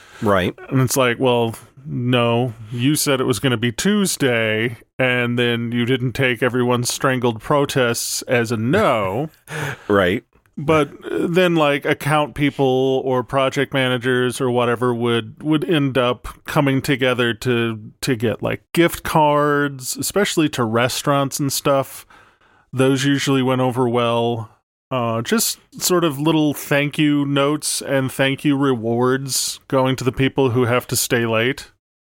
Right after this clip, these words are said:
Speaker 1: Honestly, that, that was probably gonna be mine too, uh, 'cause I don't think I've had a whole lot of, like, super creative ways, uh, of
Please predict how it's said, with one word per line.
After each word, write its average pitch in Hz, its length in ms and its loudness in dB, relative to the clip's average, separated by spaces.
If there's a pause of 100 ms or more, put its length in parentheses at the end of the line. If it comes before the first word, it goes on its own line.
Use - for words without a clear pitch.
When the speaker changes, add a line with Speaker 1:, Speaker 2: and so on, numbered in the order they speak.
(420)
Speaker 1:
Honestly, 202 380 0
that, 139 320 0
that 151 160 2
was 151 120 -2
probably 147 280 -2
gonna 127 140 2
be 117 100 0
mine 110 340 0
too, 113 360 -4 (120)
uh, 101 240 2
'cause 101 160 -2
I 120 120 2
don't 147 200 0
think 131 140 0
I've 110 140 0
had 110 160 0
a 92 80 0
whole 101 200 -2
lot 92 200 0
of, 82 100 -2
like, 82 220 -2
super 107 340 0
creative 98 480 0
ways, 104 480 0 (500)
uh, 98 320 2
of 98 460 -2